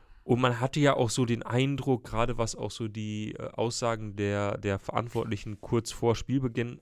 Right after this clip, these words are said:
anging, dass die jetzt auch n-, nicht völlig dagegen gewesen wären, wenn das Spiel angepfiffen wird.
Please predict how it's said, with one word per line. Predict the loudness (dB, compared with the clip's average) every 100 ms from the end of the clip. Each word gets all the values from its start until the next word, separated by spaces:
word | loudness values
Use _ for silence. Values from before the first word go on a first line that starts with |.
| -2
anging, | -2 0 -2 -2 -2
dass | -2 -2 -4 -6
die | -4 -4 -4 0
jetzt | 0 0 -2
auch | -2 -2 -6
n-, | -6 -6 -8 -12 _ _ _ _ -20 -20 _ _ _ _ _ -20 _
nicht | -2 -2 0
völlig | 4 6 8
dagegen | 6 4 4 4
gewesen | 2 2 0 4
wären, | 2 4
wenn | 0
das | -2
Spiel | -2 -4
angepfiffen | -2 -4 -6 -8 -10
wird. | -10